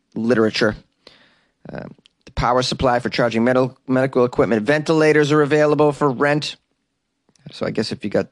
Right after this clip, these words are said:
a covid situation, you could just be in this cafe. If you're gonna be on a ventilator for covid, why be in a hospital? Just be in the cafe, being served by robots. "Yes, I would like several scones served by a robot." That sounds like a great way to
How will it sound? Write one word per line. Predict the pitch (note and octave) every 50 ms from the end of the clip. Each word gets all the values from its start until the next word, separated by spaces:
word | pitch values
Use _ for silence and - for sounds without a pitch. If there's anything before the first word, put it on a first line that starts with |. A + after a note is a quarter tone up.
| _
a | -
covid | A#2+ - - A#2 A2+ G#2+ G#2+ F#2
situation, | - - G#2+ - - G#2 A2 G#2+ A2+ - - G#2+
you | G2
could | - - D#2+
just | - - -
be | - G#2+ A2
in | A2
this | A2 G#2 -
cafe. | - - G2+ F#2 - - B2 A#2 G#2+
If | A2 - _ - - - - - - - - _ _
you're | -
gonna | D3+ E3+ D#3+ C3
be | A2 B2 A#2+
on | A2 G#2
a | G2+
ventilator | G2+ - A2 A2+ - A2 G2 G2+ G2+ F#2 F#2+
for | - - F#2
covid, | - - G#2+ G#2+ G2 F#2+ F2+
why | - G#2+ G#2+ A#2
be | A2+ B2 B2
in | A#2
a | A#2
hospital? | A2 A#2 A#2 A#2+ - - G#2 - -
Just | - - - -
be | G#2+ G#2
in | G#2+ A2
the | A2+
cafe, | - - B2 G#2+ A2 - - A#2 A#2 G2+ D#2+ - _ _ _ _ _ _ _ -
being | - F2 F2+
served | F#2 - - - A2 G#2+ G#2 F#2+
by | - G#2 G#2
robots. | G#2+ G#2+ A2+ A2+ A2 A2 E2+ C#2+ - - - - _ _ _ - - - - - - _ _ -
"Yes, | C3 D3+ D#3 -
I | D#3 C3+
would | C3 B2
like | A#2+ A#2+ A#2 -
several | - - B2+ A#2 A2 A2
scones | G#2+ - - - B2 A2+ A2+ A2+ A#2 B2 B2+ C3+ C#3+ C#3 - - - - _ _ _ _
served | - - - A#2 A2+ A2 G2+
by | G#2+ G#2+ G#2
a | A#2 A2+
robot." | G#2+ A#2 A2+ A2+ A2 B2+ C3+ C3+ - -
That | A#2+ B2 B2
sounds | - - F2+ F#2+ G2 -
like | - -
a | D2
great | - - A#2 A#2 A2 -
way | - A#2+ A#2
to | A2+ G#2+